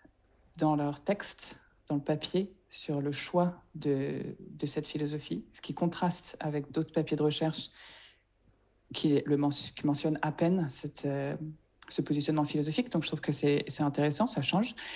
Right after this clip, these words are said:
et ça permet de justifier leur méthodologie et la façon dont elles, euh, elles ont construit cette connaissance, euh, ces données scientifiques, euh, pour ce papier.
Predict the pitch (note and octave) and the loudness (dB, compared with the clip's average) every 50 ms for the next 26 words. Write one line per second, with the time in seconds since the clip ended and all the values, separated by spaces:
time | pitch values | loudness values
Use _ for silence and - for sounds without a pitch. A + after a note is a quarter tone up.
0 | - - - - - _ _ - E3+ E3+ F3+ F3 - D3 - D3 C#3+ C#3+ C#3 C#3 | -8 -10 -10 -12 -16 _ _ 4 6 6 6 6 2 0 2 2 4 4 4 4
1 | - C3+ C3+ C3+ D#3+ - - - D#3+ - - F3+ F3 D#3+ D3+ D3+ C#3+ - D3+ D3+ | 4 2 2 2 2 0 0 0 0 2 2 4 4 4 4 2 0 0 0 0
2 | C#3+ C#3+ C#3+ F3 A3 - - _ _ _ _ _ _ _ _ _ _ _ _ _ | 2 0 0 -2 -4 -6 -10 _ _ _ _ _ _ _ _ _ _ _ _ _
3 | _ - _ _ _ _ _ _ _ - - - - - - - - - - E3+ | _ -20 _ _ _ _ _ _ _ -18 -16 -16 -16 -16 -16 -16 -8 0 2 2
4 | D3 C#3+ - D3 C#3+ E3 E3+ E3+ D3 C#3+ D3 C#3+ C#3+ C#3 C3 B2 B2 - - - | 2 2 2 0 0 2 4 2 2 2 2 0 0 0 0 -2 -4 -4 -6 -6
5 | - - - _ - - D#3+ D3 D3+ C#3 - D#3 D3+ - - - F3 E3+ - D3 | -8 -10 -12 _ -8 -4 -4 -4 -2 -2 0 0 2 2 4 2 2 2 2 0
6 | - - - D3 C#3+ C#3 C#3+ - E3 D#3+ D#3+ - - - D#3 D3+ D3+ D3+ - F#3 | 0 2 2 2 2 2 0 0 0 0 0 0 0 0 0 -2 -2 -2 -4 -4
7 | F3+ F#3 F#3+ E3+ - D#3+ D3+ D3+ D3+ D3+ D#3+ D#3 - - D#3 D3 - - - E3 | -6 -6 -6 -2 0 2 4 4 4 4 4 2 2 0 0 -2 -2 -4 -4 -4
8 | E3 - - E3 D#3+ E3 F3 - - _ _ _ _ _ - - - - - - | -4 -4 -6 -6 -6 -6 -8 -10 -14 _ _ _ _ _ -20 -20 -20 -20 -16 -8
9 | - E3+ D3+ - D3+ D3 D3+ C#3 - - D3 - - | -2 0 2 2 2 2 2 0 0 -2 -6 -6 -8